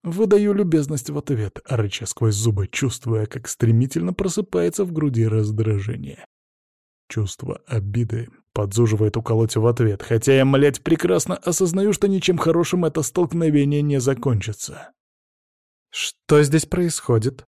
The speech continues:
Слышится стук каблучков, и со второго этажа к нам торопится мама. "Артем, Максим",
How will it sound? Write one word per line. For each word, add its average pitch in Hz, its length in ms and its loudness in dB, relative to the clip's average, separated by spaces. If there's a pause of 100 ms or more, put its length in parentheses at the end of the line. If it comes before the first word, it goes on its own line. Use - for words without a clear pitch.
(340)
Слышится 117 500 -2
стук - 380 -12
каблучков, 107 640 -4
и 185 40 4
со 165 140 -2
второго 180 340 2
этажа 139 260 2
к - 120 -6
нам 127 200 2
торопится 120 460 -2
мама. 98 280 -4 (260)
"Артем, 143 560 0 (120)
Максим", 131 640 0